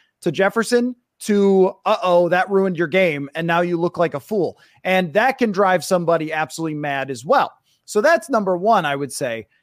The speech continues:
I would pick Josh Dobbs here to keep going with, because when I look at the totality of Dobbs, I see, one,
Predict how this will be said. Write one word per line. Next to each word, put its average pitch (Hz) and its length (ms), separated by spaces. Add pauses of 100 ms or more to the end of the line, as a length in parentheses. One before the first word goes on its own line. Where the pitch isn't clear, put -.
(360)
I 294 280
would 294 340
pick 233 260
Josh 180 380
Dobbs 147 340
here 143 220
to 127 60
keep 135 240
going 98 260
with, 90 100 (360)
because 208 420
when 214 140
I 311 100
look 330 300
at 226 160
the 202 100
totality 233 800 (200)
of 165 320
Dobbs, 113 600 (300)
I 202 180
see, 208 300
one, 247 480